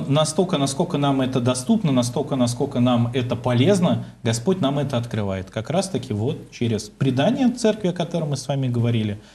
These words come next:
и в том числе через, э, личный опыт, через, э, примеры в жизни, которые мы имеем. Но пр-, м, проблема в том, что человек пытается это все вот как-то в какие-то свои логические рамки упаковать и представить, что мир вот такой. Нет.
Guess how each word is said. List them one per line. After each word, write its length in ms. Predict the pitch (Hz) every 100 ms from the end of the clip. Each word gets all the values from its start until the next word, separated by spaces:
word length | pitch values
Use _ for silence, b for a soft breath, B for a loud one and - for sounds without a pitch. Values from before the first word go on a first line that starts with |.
| B B B
и 120 | 170
в 100 | 202
том 200 | 151 147
числе 420 | - - 147 208 139 113 - -
через, 400 | 135 156 - - - -
э, 180 | 117 113
личный 380 | 120 160 180
опыт, 340 | 170 156 135 117
через, 440 | - 113 110 - - b b b -
э, 240 | 107 104 -
примеры 320 | 127 165 120
в 60 |
жизни, 280 | 104 180 175
которые 320 | 156 143 135 120
мы 140 | 120
имеем. 320 | 117 110 92 B B B
Но 140 | - 170
пр-, 140 | 175 -
м, 420 | 135 120 113 101 -
проблема 420 | 135 156 175 151
в 80 | -
том, 120 | 185
что 180 | - 120
человек 300 | 151 151 -
пытается 480 | 120 127 139 -
это 220 | 110 110 113
все 240 | - 123
вот 220 | 113 110 -
как-то 400 | 107 - 104 101 - _ _ _ _ _
в 40 |
какие-то 320 | - 120 135 -
свои 160 | 151
логические 520 | 135 135 143 - 147
рамки 240 | 143 123 123
упаковать 600 | 117 120 139 185 208 - B
и 60 | 120
представить, 460 | 120 131 - 190 -
что 160 | -
мир 180 | 127 143
вот 180 | 127 -
такой. 360 | 123 - 98 - B B
Нет. 300 | 147 175